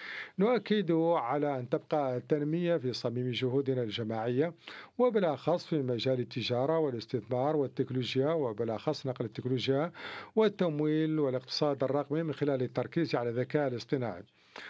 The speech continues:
وفي حين ندعو للتعددية، فإننا نؤكد على أن نرك-، تركز الأنكتاد على الم-، الأولويات الضرورية لضمان التنمية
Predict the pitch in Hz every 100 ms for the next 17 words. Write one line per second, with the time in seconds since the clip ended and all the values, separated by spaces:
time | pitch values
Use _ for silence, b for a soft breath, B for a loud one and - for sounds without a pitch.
0 | B - 208 202 240 - 220 196 175 147
1 | 131 156 147 131 135 110 143 131 123 131
2 | 165 180 - 135 123 131 147 139 135 147
3 | 143 - 147 123 139 185 B B B -
4 | 131 151 160 160 139 127 131 180 - 285
5 | 151 269 190 196 214 214 147 147 131 151
6 | 143 160 123 117 117 127 147 190 226 196
7 | 170 156 151 123 131 131 220 180 202 190
8 | 180 175 175 196 B B B B B 147
9 | 180 180 143 156 147 151 160 151 143 147
10 | 131 139 131 135